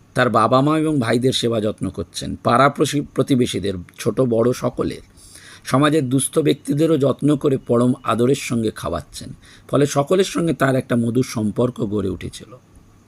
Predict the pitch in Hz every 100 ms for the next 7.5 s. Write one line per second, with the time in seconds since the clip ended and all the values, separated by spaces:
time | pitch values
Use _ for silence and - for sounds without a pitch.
0 | _ _ _ - - 117 135 143 156 135
1 | 139 170 135 139 135 139 139 - 175 180
2 | - - 135 135 - 131 120 - - 107
3 | 113 127 143 139 120 107 - 90 82 -
4 | - 123 - - - - - - - 131
5 | 143 165 156 143 147 165 143 170 143 156
6 | 147 156 139 160 160 120 123 123 127 131
7 | - 175 175 143